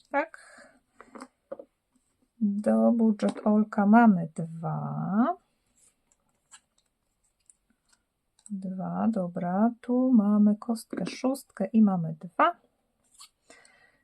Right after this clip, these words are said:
Kostką czwórką ile? Jeden, dwa,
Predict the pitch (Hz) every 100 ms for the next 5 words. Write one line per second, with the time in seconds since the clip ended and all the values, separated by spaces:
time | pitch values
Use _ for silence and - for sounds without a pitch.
0 | _ _ - 240 240 240 - - - _
1 | - - 226 226 220 220 - - - 269
2 | 262 - 262 233 240 233 240 247 - _
3 | _ _ 240 220 233 226 220 220 220 226
4 | 202 208